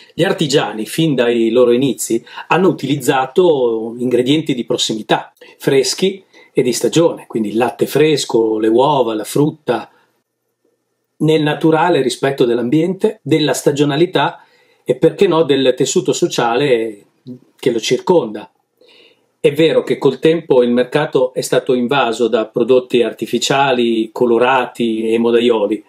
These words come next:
ma l'artigiano che seleziona i suoi ingredienti, li dosa con gusto e maestria, c'è sempre stato e ce ne sono ancora. Io ne conosco parecchi. Quindi, tornando al nostro discorso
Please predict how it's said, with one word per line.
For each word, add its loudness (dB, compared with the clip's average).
ma -6
l'artigiano 0
che -2
seleziona 0
i -4
suoi 0
ingredienti, -2
li -2
dosa 0
con 0
gusto 2
e 2
maestria, -2
c'è 0
sempre 0
stato -2
e -4
ce 0
ne -2
sono 0
ancora. 0
Io 0
ne 0
conosco 0
parecchi. -4
Quindi, 0
tornando 2
al 2
nostro -4
discorso -4